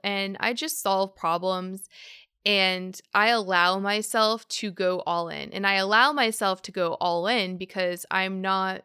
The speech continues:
afraid of disappointing myself. Like, a-,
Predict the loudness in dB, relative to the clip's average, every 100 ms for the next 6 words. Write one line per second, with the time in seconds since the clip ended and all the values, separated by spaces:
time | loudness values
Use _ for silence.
0 | _ -18 -8 -2 0 0 -2 -4 -4 -6
1 | -6 -8 -10 -8 -10 -10 -10 -8 -8 -8
2 | -8 -10 -16 -20 -20 -20 -20 _ -2 -2
3 | -4 -12 -20 _ _ _ -20